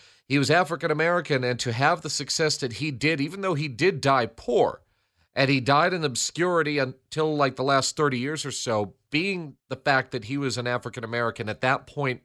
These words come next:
in our history and had the success that he did is just absolutely phenomenal. Our guest is Jean Luddy. She is the executive director of the Vernon Historical Society.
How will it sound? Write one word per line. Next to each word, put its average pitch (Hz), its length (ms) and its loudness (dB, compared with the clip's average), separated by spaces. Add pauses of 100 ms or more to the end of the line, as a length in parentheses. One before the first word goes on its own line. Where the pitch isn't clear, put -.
in 120 120 -4
our 123 180 2
history 110 640 -6 (320)
and 127 140 2
had 143 160 4
the 139 80 -4
success 165 540 -2
that - 240 -12
he 135 240 -4
did 117 560 2 (580)
is 143 140 2
just 127 260 0
absolutely 107 600 -2
phenomenal. 104 600 0 (300)
Our 139 140 4
guest 143 420 2
is 127 260 2
Jean 120 300 -2
Luddy. 196 380 2 (320)
She 127 260 -8
is 113 140 -2
the 123 80 -2
executive 120 520 0
director 147 600 0 (320)
of 120 240 0
the 110 80 -2
Vernon 180 460 2
Historical 160 760 2
Society. 147 720 2